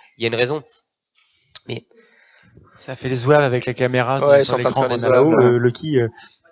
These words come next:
Speaker 2: euh, ta, ta phrase était finie ?
Speaker 1: Euh, pff, je, euh, euh, voilà.
Speaker 2: Euh, ben non, c'est l'heure,
Speaker 3: Ouais,
Speaker 2: hein,
Speaker 3: est-ce
Speaker 2: on
Speaker 3: que,
Speaker 2: peut
Speaker 3: ouais.
Speaker 2: pas,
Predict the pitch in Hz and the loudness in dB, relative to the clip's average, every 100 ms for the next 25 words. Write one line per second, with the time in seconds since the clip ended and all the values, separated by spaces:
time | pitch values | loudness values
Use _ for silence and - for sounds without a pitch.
0 | 117 113 - - - 175 - - 180 214 | -20 -20 -14 -8 -2 -2 -2 -2 -2 0
1 | 202 196 202 214 339 - - - 392 370 | -2 -4 -4 -4 -4 -10 -20 -20 -20 -20
2 | _ _ _ _ _ _ 135 123 117 - | _ _ _ _ _ _ -8 -6 -6 -8
3 | - - - 127 120 - 123 120 113 120 | -8 -6 -4 -2 -2 0 2 2 0 2
4 | 117 - 117 123 113 98 _ _ _ _ | 2 0 0 2 2 -2 _ _ _ _
5 | _ _ _ _ - 151 156 170 170 233 | _ _ _ _ 0 2 4 2 2 0
6 | 240 220 208 254 220 226 175 190 185 208 | 2 2 4 4 4 2 2 2 2 4
7 | 208 202 | 2 2